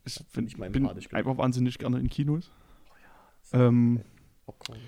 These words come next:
Speaker 1: also ich sag mal so, man muss ihn jetzt vielleicht nicht wahnsinnig dringend im Kino gesehen haben. Der hat schon ein paar richtig geile Bilder,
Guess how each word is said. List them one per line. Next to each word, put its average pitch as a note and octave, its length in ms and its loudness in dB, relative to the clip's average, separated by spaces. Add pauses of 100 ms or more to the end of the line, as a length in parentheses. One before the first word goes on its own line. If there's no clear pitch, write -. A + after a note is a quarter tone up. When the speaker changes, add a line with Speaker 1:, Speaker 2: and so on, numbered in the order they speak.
(300)
Speaker 1:
also B2 200 -2
ich A#2+ 80 2
sag C3+ 180 6
mal D3 180 8
so, B2+ 180 2
man C#3 160 6
muss D3 140 8
ihn E3+ 80 8
jetzt C#3+ 200 6
vielleicht C3+ 360 0
nicht C#3 120 4
wahnsinnig C#3+ 420 4
dringend C#3+ 240 2
im C3+ 100 2
Kino C#3+ 240 0
gesehen C#3 300 -4
haben. C#3 240 2
Der B2 120 0
hat C3+ 140 -2
schon D3 140 4
ein C3+ 40 2
paar C#3 240 0
richtig - 320 -8
geile C#3+ 260 -2
Bilder, F3 380 0